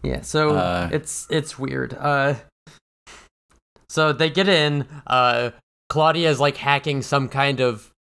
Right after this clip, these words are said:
Speaker 1: passcode thing. Uh, and she's like, "Oh, stand back, I'm going to be awesome," or whatever. Uh, a, a line that already echoes later.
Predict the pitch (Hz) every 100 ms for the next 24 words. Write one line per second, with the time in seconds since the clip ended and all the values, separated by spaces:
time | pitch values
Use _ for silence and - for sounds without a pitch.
0 | _ _ _ - 151 151 139 - - _
1 | - 131 131 120 - - 120 117 127 131
2 | - - _ _ _ _ _ _ - 120
3 | 131 127 - - - 131 123 127 - 117
4 | 135 143 143 151 135 - 170 160 120 151
5 | 139 131 123 139 131 135 131 127 123 -
6 | 120 120 135 123 - - - 58 - _
7 | _ _ _ _ _ - 131 131 123 139
8 | 135 139 139 131 120 131 123 127 123 123
9 | 117 151 170 170 -